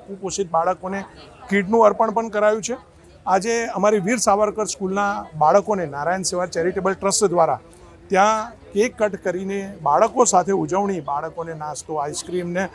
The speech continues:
નોટબુક, ચોપડા વિતરણ કરીને એમની ઉજવણીનું પણ આયોજન કર્યું છે. અને સાંજે ધારાસભ્યશ્રી એટલે કે મારી ગ્રાન્ટની અંદરથી, અ, નંદાલય હવેલી ખાતે એક શેડનું, અ, ખાતમુહૂર્ત આજે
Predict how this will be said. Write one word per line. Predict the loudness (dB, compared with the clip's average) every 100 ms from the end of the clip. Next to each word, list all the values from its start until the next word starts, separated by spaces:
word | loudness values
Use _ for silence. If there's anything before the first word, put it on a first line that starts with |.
| -14 -20 -20 -12 -6 -6 -6 -14 -18 -10 -4 0
નોટબુક, | 2 2 2 0 0
ચોપડા | -2 2 4
વિતરણ | 4 2 0 0
કરીને | 0 -2 -2 -8 -16 -16 -6
એમની | -2 0
ઉજવણીનું | 0 0 0 0 0
પણ | 2
આયોજન | 2 2 -2 -4
કર્યું | -4 -4 -4
છે. | -4
અને | -6 -10 -8
સાંજે | -6 -4 -2 2 2 0 -20 -20 -20 -16 -2
ધારાસભ્યશ્રી | 0 2 0 -4 -4 -2 -4
એટલે | -4 -6
કે | -4
મારી | -2 -2
ગ્રાન્ટની | -2 -4 -2 -2
અંદરથી, | 2 2 0 -4 -8 -18 -20 -18 -6
અ, | -2 0 -2
નંદાલય | -4 4 4 6 4
હવેલી | 4 2 0
ખાતે | -2 -4 -4 -8 -10 -20 -20 -20 -8 -4
એક | -2
શેડનું, | -2 2 2 4 0 0 -4 -12 -12 -8
અ, | -6
ખાતમુહૂર્ત | -6 0 2 2 4 4 2 -12 -12 -4
આજે | -4 -2 -4 -4